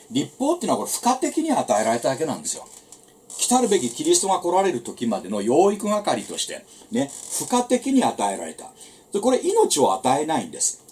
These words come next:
命を与えないんです。よろしいでしょうか。だからこれは十字架によって廃棄され、で、律法が後退する、えー、せ-、ラ-、レビ系祭祀制度から、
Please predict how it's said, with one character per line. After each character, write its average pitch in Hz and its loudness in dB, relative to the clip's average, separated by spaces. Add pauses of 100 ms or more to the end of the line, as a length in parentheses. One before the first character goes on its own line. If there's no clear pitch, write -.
(120)
命 226 0
を 107 0
与 107 -4
え - -2
な 101 -4
い 82 -14
ん - -20
で - -16
す。 - -6 (420)
よ 127 0
ろ 120 0
し 107 -2
い 110 -4
で 95 -4
し - -6
ょ - -12
う - -16
か。 - -20 (520)
だ 233 4
か 254 8
ら 226 6
こ 220 6
れ 214 10
は 208 4
十 196 2
字 - -2
架 202 2
に 185 0
よ 175 -4
っ - -12
て 175 0
廃 185 2
棄 - -6
さ - 2
れ、 82 -10 (440)
で、 240 4 (180)
律 151 -2
法 202 8
が 175 4
後 160 4
退 147 2
す 120 2
る、 107 -4 (320)
え 117 0
ー、 - 6
せ-、 - 8
ラ-、 135 2
レ 143 6
ビ 185 -2
系 185 4
祭 165 4
祀 156 -2
制 170 4
度 117 0
か 101 -4
ら、 110 0